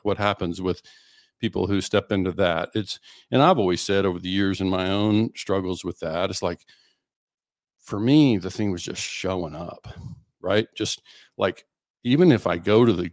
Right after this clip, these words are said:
gym, <laughs> you know, get up at six thirty in the morning, go to the gym, and I'm on a treadmill for five minutes, that still is habit building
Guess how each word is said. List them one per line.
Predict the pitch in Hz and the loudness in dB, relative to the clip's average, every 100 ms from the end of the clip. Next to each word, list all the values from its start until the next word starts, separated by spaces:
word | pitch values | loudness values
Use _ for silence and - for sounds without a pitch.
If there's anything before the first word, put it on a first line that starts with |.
| - | -4
gym, | 101 107 117 131 - - - | 0 2 2 0 -2 -6 -2
<laughs> | |
you | 117 | 0
know, | 117 110 107 | 0 0 -2
get | 104 110 | -2 -2
up | 110 | -2
at | 87 | -6
six | - 110 - | -6 -8 -8
thirty | - 101 98 | -2 -2 0
in | |
the | 87 | 0
morning, | 95 101 80 104 | 0 -2 -4 0
go | 110 | 0
to | 104 | 0
the | |
gym, | 90 101 98 | -2 -2 0
and | 90 | 0
I'm | 87 | -2
on | 85 | -4
a | |
treadmill | - 107 107 107 95 | -4 0 0 0 -4
for | - - | -12 -20
five | - 92 101 113 | -10 0 2 2
minutes, | 98 73 - - - _ _ _ _ _ _ _ _ 117 | 0 -4 -12 -16 -16 _ _ _ _ _ _ _ _ 0
that | 117 - | 0 0
still | - 139 147 147 - | -4 0 4 4 2
is | 113 104 90 - _ _ _ _ _ | 0 0 -2 -10 _ _ _ _ _
habit | - 127 101 87 | 0 2 2 -2
building | 90 82 80 | -6 -6 -14